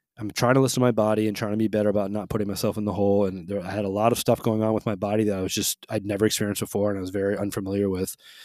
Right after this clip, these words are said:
And I thought taking time off of working out would be a good choice.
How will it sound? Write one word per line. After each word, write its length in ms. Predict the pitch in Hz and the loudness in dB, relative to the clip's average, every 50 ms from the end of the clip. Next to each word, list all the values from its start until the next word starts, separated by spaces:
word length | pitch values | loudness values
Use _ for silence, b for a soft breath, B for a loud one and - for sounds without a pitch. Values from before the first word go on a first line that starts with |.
| B B B B B - | B B B B B -10
And 240 | 104 98 98 98 98 | -8 -6 -6 -4 -6
I 60 | 92 | -4
thought 340 | - - 110 101 101 87 - _ _ _ _ _ - | 0 0 2 2 2 -2 -4 _ _ _ _ _ 0
taking 240 | - 123 117 113 104 | 2 2 2 2 0
time 220 | - 113 107 104 104 | 0 0 2 2 0
off 140 | 98 - | 0 0
of 60 | 110 98 | 0 0
working 280 | 101 98 - 104 101 | 0 0 0 -2 -4
out 140 | 101 104 90 | -2 -2 -2
would 140 | 92 95 90 | -2 -4 -2
be 400 | 92 98 95 92 92 95 92 - _ - - | -2 -2 0 0 -2 -4 -6 -8 _ -2 -2
a 60 | 110 | 0
good 260 | - - 107 98 92 | 2 4 4 4 4
choice. 640 | - - - - 104 92 85 85 - - - - | 2 -2 2 2 0 0 0 -4 -4 -2 -4 -4